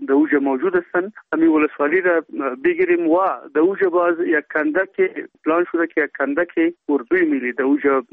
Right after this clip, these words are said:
باید جابجا شود، اه، که باز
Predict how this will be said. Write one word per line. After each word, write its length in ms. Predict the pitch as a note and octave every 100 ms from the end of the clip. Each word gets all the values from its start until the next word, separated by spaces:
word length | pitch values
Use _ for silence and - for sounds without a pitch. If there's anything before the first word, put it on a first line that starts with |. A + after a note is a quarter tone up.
| C3 A#2+
باید 320 | B2+ C3+ C3+ - C#3
جابجا 380 | C3 B2 B2+ D#3+ F3
شود، 260 | F#3+ F3+ F3+ -
اه، 220 | C#3 B2+ B2+
که 60 | - B2+
باز 180 | F#3+